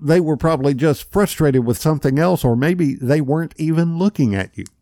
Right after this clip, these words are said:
We need to recognize that when we walk into our job and our coworker doesn't smile at us, it doesn't have anything to do with us. It's not because,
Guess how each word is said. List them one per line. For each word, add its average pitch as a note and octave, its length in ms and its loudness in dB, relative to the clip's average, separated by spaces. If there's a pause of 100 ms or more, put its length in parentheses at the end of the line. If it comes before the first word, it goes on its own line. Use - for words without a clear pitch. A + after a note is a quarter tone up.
(680)
We C3 100 2
need E3+ 160 2
to C#3+ 80 0
recognize B2 720 0
that A#2 240 0 (320)
when A#2 140 0
we D#3 120 4
walk F3 300 0
into D#3+ 180 0
our D#3 160 0
job A2 380 -2
and G#2 100 -2
our G2 120 -2
coworker C#3 580 -2
doesn't C3 340 -2
smile G2 460 -2
at F#2+ 140 -2
us, A#2 180 -6 (800)
it - 80 -20
doesn't A2+ 280 -2
have D3 200 0
anything F3 380 0
to D#3+ 80 -6
do F3+ 180 2
with D3 120 0
us. G#2 300 0
It's - 160 -12
not D3+ 200 -2
because, C3+ 520 -2